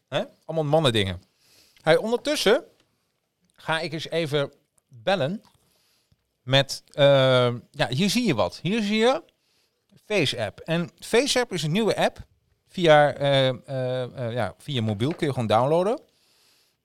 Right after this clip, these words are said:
En, eh, ondertussen, eh, kauw ik het worstje even weg. Voor de luisteraars ook. Mm. Maar lekker, man. Mm.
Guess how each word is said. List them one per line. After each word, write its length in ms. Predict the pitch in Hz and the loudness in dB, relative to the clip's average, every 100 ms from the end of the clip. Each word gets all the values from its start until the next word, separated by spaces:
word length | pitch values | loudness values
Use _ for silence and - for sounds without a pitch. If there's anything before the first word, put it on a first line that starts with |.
| _ | _
En, 260 | - 170 165 | -4 -2 2
eh, 180 | 151 131 | 0 0
ondertussen, 580 | 120 110 131 123 113 | -2 -2 -2 0 -2
eh, 140 | 104 117 104 | -2 -6 0
kauw 160 | 127 | 2
ik 60 | 110 | 2
het 120 | 107 | -2
worstje 340 | 98 120 - 85 | -2 0 0 -2
even 240 | 98 - | -4 0
weg. 160 | 107 143 - - _ _ | 0 0 -6 -20 _ _
Voor 120 | 120 | -8
de 100 | 113 | -2
luisteraars 560 | 113 127 127 127 117 113 | 2 2 2 -2 0 2
ook. 200 | 123 143 _ _ _ _ | 2 0 _ _ _ _
Mm. 280 | 139 151 - _ _ _ _ | -10 -10 -10 _ _ _ _
Maar 160 | 104 | -4
lekker, 280 | 139 165 143 | -4 -2 0
man. 200 | 117 170 - _ _ _ _ _ - | 2 0 -4 _ _ _ _ _ -6
Mm. 320 | 190 220 | -4 -2